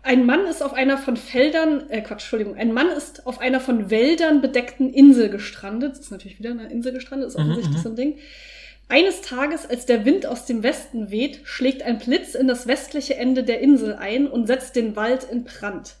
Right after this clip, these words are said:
Speaker 1: Das Feuer ist sehr heftig und verbrennt alles, was sich ihm in dem Wege stellt. Wenn man nicht eingreift, verbrennt das Feuer die ganze Insel und tötet dabei den Mann. Da die Insel von Klippen umgeben ist, kann er nicht abspringen.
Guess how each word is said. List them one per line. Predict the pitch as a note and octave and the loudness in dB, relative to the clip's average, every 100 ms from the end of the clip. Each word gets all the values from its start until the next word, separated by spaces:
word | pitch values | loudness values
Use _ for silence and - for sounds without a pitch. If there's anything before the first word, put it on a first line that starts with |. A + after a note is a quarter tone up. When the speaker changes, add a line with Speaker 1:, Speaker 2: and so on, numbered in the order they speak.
| - | -12
Speaker 1:
Das | G#3+ | -12
Feuer | - C4+ C#4+ | -4 -2 -2
ist | - - | -2 -6
sehr | A#3+ | -6
heftig | A#3 C#4+ - E4 | -6 -10 -8 -6
und | B3+ | -6
verbrennt | - A#3 - B3+ C4 | -8 -10 -4 -2 -2
alles, | B3 D#4 D4+ A#3 | -2 -2 -4 -8
was | A#3 | -10
sich | B3 - | -10 -6
ihm | B3+ B3 | -2 0
in | |
dem | A#3+ A3+ | -2 -2
Wege | A3+ G3+ | -4 -6
stellt. | - - - - - - - - | -12 -16 -18 -20 -20 -20 -20 -12
Wenn | - B3 | 0 4
man | C4 | 6
nicht | F4+ - - | 4 0 -4
eingreift, | C4 C4+ - A3 - | -2 -2 -2 -6 -6
verbrennt | - A#3+ C4 C#4 | -10 -6 -2 -2
das | C4+ | -4
Feuer | - B3+ B3+ | -2 0 2
die | A#3 | 0
ganze | A#3 C#4+ C#4+ | -2 -2 -2
Insel | C4 C#4 C#4 C#4+ | 2 2 2 -2
und | A3 - | -6 -4
tötet | C4 C4 B3+ | 0 0 -2
dabei | A3+ G#3+ A3 | -4 -4 -2
den | A3 G#3 | -2 -4
Mann. | G3 F3 - _ - - - | -8 -10 -16 _ -20 -20 -6
Da | A3+ | -2
die | A#3 C4 | 2 6
Insel | D4+ D#4+ | 6 4
von | D#4+ B3 | -2 -4
Klippen | - D#4 - | -4 -4 -2
umgeben | C4 A#3+ A3 B3 C#4 | 0 0 0 0 0
ist, | D4 - | -4 -10
kann | - - | -4 0
er | C#4+ | 2
nicht | C#4 C#4 - | 2 -2 -10
abspringen. | - - - F#3+ F#3+ | -10 -14 -14 -18 -18